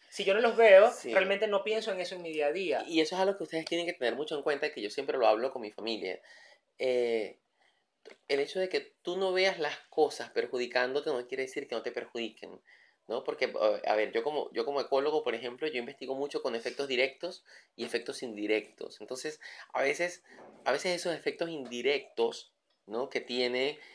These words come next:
Speaker 2: eh, las acciones humanas sobre la vida en la plane-, en el planeta, tienen,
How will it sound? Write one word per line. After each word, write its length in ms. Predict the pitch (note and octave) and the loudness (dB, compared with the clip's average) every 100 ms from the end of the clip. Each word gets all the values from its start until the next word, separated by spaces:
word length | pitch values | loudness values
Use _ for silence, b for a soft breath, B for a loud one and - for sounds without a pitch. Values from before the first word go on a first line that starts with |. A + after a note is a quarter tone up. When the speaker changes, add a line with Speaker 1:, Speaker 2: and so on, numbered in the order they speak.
| B - | B -10
Speaker 2:
eh, 540 | G#2 G#2 G#2 G#2 G#2 | -6 -4 -2 -4 -4
las 160 | - A#2 | 0 2
acciones 360 | A2 - B2+ C#3+ | 0 -4 -4 -4
humanas 560 | B2 B2+ B2+ A#2 G#2 | 0 2 2 2 -2
sobre 500 | - C3 B2 B2 A2 | 0 6 8 8 4
la 120 | G#2+ G#2+ | 0 -2
vida 220 | C3 C#3+ | 0 2
en 60 | C#3 | 2
la 120 | C3+ | 0
plane-, 300 | B2 A#2+ A2 | 0 0 0
en 80 | A2 | -2
el 120 | A2 | -2
planeta, 480 | - A#2+ A#2+ A#2 A2 B B B | -2 -2 -2 -2 -6 B B B
tienen, 340 | C3+ D#3 D#3 | -4 -2 -6